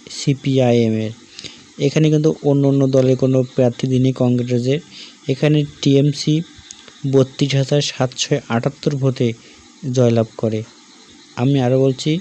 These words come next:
বত্রিশ হাজার সাতশো আটাত্তর ভোটে জয়লাভ করে। এর মাধ্যমে বাঁকুড়া লোকসভাটি কিন্তু টিএমসি তার নিজের হাতে দখল করে নেয়। আমাদের এই চ্যানেলটা যদি আপনাদেরকে ভালো লাগে থাকে, লাইক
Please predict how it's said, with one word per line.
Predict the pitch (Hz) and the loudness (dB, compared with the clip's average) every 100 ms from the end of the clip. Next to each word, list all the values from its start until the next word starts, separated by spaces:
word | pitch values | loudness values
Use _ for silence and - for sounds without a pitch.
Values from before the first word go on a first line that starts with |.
| - - - - 135 | -8 -20 -20 -10 -2
বত্রিশ | 135 131 147 139 | -2 0 -2 0
হাজার | 135 143 | 2 0
সাতশো | - 131 123 - 135 | 0 -4 -4 -2 0
আটাত্তর | 127 123 127 | 0 -2 -4
ভোটে | 120 117 143 185 - - 123 | -4 -2 0 -2 -6 -14 -6
জয়লাভ | 120 117 113 113 - | -2 0 -2 -6 -10
করে। | 120 120 - - - - - | -8 -8 -10 -16 -20 -20 -4
এর | 143 147 | 0 2
মাধ্যমে | 147 139 143 143 | 2 2 2 2
বাঁকুড়া | 131 123 - 131 | 2 0 0 2
লোকসভাটি | 131 127 - 131 127 127 131 | 4 0 0 -2 0 0 -2
কিন্তু | 131 131 - | 0 -2 -4
টিএমসি | 131 123 120 143 | -2 -2 -2 -4
তার | 147 135 | -4 -4
নিজের | 123 120 120 | -2 -2 -2
হাতে | 120 135 | -2 -2
দখল | 123 113 113 | -2 -4 -8
করে | - 120 165 - - - - 123 | -6 -2 -2 -4 -20 -20 -12 -4
নেয়। | 117 120 - - - - - - | -4 -4 -12 -20 -20 -20 -20 -14
আমাদের | 139 143 147 151 | -2 0 4 4
এই | 151 | 2
চ্যানেলটা | - 139 135 139 | 2 0 2 0
যদি | 135 135 139 | 0 0 0
আপনাদেরকে | 127 131 131 131 143 | 0 0 0 0 0
ভালো | 131 113 113 | 0 2 0
লাগে | 117 127 127 | 0 0 -2
থাকে, | 131 - 143 160 - - - - 131 | -8 -2 -2 -2 -12 -20 -16 -4 0
লাইক | 127 135 | 2 0